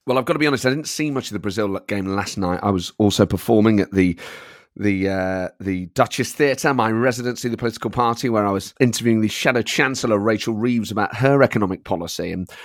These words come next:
what Labour would do should they win the next election, not having the sort of favourable economic outlook that the incoming Labour government did in nineteen ninety-seven. Really interesting chat.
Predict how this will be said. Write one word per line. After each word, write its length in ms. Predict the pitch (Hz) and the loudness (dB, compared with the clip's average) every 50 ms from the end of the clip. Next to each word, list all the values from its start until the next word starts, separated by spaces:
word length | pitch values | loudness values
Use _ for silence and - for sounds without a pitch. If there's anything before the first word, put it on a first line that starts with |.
| - _ | -4 _
what 160 | - 131 - | 2 2 4
Labour 380 | 131 120 120 - 127 123 120 113 | 6 6 6 6 6 4 4 2
would 120 | 107 98 | 2 2
do 160 | - 107 101 | 2 2 0
should 160 | 98 - - | 0 0 -2
they 120 | 95 104 101 | 0 0 2
win 240 | 101 104 113 110 110 | 2 2 2 4 4
the 80 | 110 | 2
next 240 | 107 104 90 - - | 2 2 0 -2 0
election, 420 | 107 107 - - - 107 104 107 | 0 0 0 0 -2 -2 0 2
not 180 | 113 123 120 - | 4 4 2 2
having 360 | - 120 120 117 113 107 104 | 0 -2 -2 0 -2 -2 -2
the 80 | 101 95 | -2 -4
sort 200 | - - 110 98 | -4 -4 -6 -6
of 40 | - | -6
favourable 680 | - - 113 113 113 101 98 101 98 101 98 98 95 - | -4 -2 0 0 0 0 0 2 2 2 4 2 2 0
economic 360 | 101 - - 104 98 95 - | -4 -4 0 0 0 0 2
outlook 360 | 107 104 101 95 - 101 - - | 0 0 0 0 -2 -4 -4 -4
that 140 | 101 98 - | -6 -4 0
the 160 | 101 98 101 | 2 4 4
incoming 400 | 110 107 95 - 104 104 98 98 | 6 6 4 4 4 4 4 6
Labour 180 | 101 101 98 98 | 6 4 4 4
government 300 | 92 104 98 101 98 87 | 2 2 2 2 2 0
did 160 | 98 98 95 | 0 2 2
in 100 | 95 95 | 4 4
nineteen 340 | 98 98 98 95 - - 104 | 4 4 4 2 0 0 0
ninety-seven. 420 | 98 90 85 - - 101 95 95 110 | 0 0 0 -2 -2 0 0 2 4
Really 560 | 123 139 156 165 165 170 160 147 147 135 131 | 6 6 8 8 6 6 6 6 6 6 6
interesting 600 | 127 127 113 - 131 120 107 - - 117 113 104 | 4 4 2 2 2 0 0 0 -2 -4 -4 -4
chat. 420 | - - - - - 143 95 87 | -4 -6 -8 -8 -6 -6 -6 -6